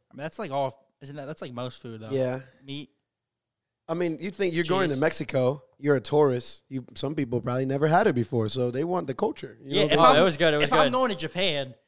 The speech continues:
Speaker 1: you best believe a brother is
Speaker 2: Yeah.
Speaker 1: getting sushi.
Speaker 2: I'm not eating
Speaker 3: Oh,
Speaker 2: McDonald's.
Speaker 3: I got sushi in taco in Mexico.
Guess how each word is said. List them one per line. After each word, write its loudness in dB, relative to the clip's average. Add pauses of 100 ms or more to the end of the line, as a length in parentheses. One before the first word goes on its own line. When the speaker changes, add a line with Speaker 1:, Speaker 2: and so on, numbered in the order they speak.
(160)
Speaker 1:
you -14
best -4
believe -4
a -6
brother -2
is -8
Speaker 2:
Yeah. 6
Speaker 1:
getting 0
sushi. -10
Speaker 2:
I'm 0
not 2
eating 6
Speaker 3:
Oh, 2
Speaker 2:
McDonald's. 6
Speaker 3:
I 6
got 6
sushi 0
in 0
taco -2
in -6
Mexico. -6